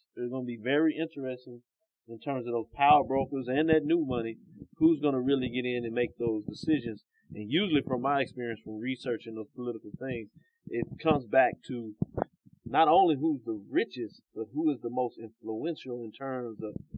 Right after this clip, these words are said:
being a change agent. Who can he get with and connect and convince that the next person is the right hire? 'Cause at the end of the day,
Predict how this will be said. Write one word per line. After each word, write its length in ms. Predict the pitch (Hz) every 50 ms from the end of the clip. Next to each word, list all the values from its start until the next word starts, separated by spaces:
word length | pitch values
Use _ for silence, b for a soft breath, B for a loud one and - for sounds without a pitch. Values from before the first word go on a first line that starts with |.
| - _ -
being 340 | - 127 139 131 120 113 113
a 40 | -
change 420 | - - 143 147 143 135 117 104
agent. 380 | 120 117 113 98 - - - -
Who 160 | 113 147 175 170
can 180 | - - 156 135
he 120 | 135 135 - -
get 220 | 139 143 - 110
with 220 | 123 131 123 -
and 100 | - 113 - -
connect 380 | - - - 123 139 - - _ _ _ _ _ _ -
and 140 | 107 107
convince 800 | - 127 117 110 98 98 123 180 208 - - _ - - - _ _ _ _ _ _ _ _ _ _ -
that 140 | 120 117 -
the 80 | 117 117
next 260 | 123 139 135 123 -
person 420 | - 143 131 123 113 - 120 113
is 120 | 113 110 104
the 80 | 110 110
right 220 | 120 120 117 110 117
hire? 220 | 135 131 117 110
'Cause 160 | - - 113 123
at 120 | 131 127
the 100 | 147 160
end 100 | 175 175
of 60 | 160
the 100 | 156 165
day, 280 | 151 165 165 165 160